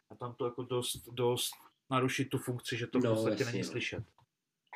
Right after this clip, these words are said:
Speaker 1: Jo, takže budu muset počkat, až moje oblíbená firma něco takového vyrobí a,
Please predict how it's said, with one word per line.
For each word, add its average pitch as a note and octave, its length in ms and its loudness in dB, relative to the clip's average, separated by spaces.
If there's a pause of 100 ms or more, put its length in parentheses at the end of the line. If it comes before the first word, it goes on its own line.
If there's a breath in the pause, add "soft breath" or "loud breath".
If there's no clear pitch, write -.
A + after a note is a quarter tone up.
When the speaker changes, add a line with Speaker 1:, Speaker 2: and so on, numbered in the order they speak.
(500)
Speaker 1:
Jo, A2 360 -4
takže A#2 260 -2
budu A#2+ 200 2
muset A#2 340 -4
počkat, B2 360 -2
až - 160 -4
moje B2 200 0
oblíbená A2+ 420 0
firma A#2 320 0
něco A2 180 -4
takového A#2 400 2
vyrobí A#2 540 4
a, G#2+ 200 -2